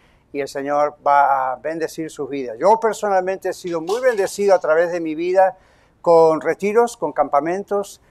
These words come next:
que he estado desde pequeño hasta ya grande, ¿ok? Siempre hemos estado así con retiros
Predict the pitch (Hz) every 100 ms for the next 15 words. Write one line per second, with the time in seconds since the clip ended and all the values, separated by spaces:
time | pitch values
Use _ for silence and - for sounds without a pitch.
0 | _ - 156 151 165 165 170 196 220 220
1 | 214 240 214 120 _ _ _ _ _ _
2 | - 156 165 - 160 160 143 175 214 190
3 | 233 185 117 _ - - 160 185 240 _
4 | _ _ - 151 160 175 170 170 160 147
5 | - 160 151 165 160 143 131 - 165 165
6 | 156